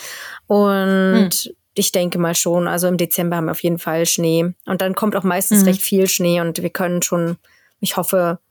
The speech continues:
Speaker 1: dass wir dann schon im Dezember sp-, dann halt Scooter fahren können. Also zum Schneemobil fahren braucht man ja so fünfzig Zentimeter Schnee.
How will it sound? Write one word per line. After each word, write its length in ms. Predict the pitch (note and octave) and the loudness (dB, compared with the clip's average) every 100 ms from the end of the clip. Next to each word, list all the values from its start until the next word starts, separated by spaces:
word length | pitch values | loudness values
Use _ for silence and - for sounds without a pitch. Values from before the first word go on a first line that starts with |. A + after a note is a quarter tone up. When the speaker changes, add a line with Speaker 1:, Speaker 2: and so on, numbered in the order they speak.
| - | -6
Speaker 1:
dass 200 | F3 - | -4 -2
wir 60 | |
dann 140 | F#3 F#3 | -4 -2
schon 160 | - E3+ | -2 -2
im 100 | F3 | 0
Dezember 600 | E3+ - E3 E3 E3 E3 _ _ _ - _ - F4 E4+ | -2 -2 -2 -2 -2 -4 _ _ _ -20 _ -20 -20 -12
sp-, 320 | C#4 - G3 F3 | -8 -6 -2 -2
dann 180 | E3+ | -2
halt 140 | E3 D#3+ | -2 -2
Scooter 320 | - F3+ F3+ | -2 -2 -2
fahren 260 | - D#3 E3+ | -2 -4 -2
können. 200 | E3+ D#3+ | -4 -2
Also 180 | F#3 | -2
zum 140 | F3+ F#3+ | -2 -2
Schneemobil 400 | - A3 G#3+ G3+ | 0 2 2 0
fahren 240 | G3 F3+ | 0 -2
braucht 140 | F3 F3+ | -2 0
man 120 | F3 | 0
ja 80 | E3+ | 0
so 80 | |
fünfzig 460 | F3+ F#3 F3 - - | 0 -2 0 -2 -2
Zentimeter 420 | E3 - E3+ E3 | -2 -2 -4 -4
Schnee. 380 | E3 E3 D#3+ | -4 -2 -2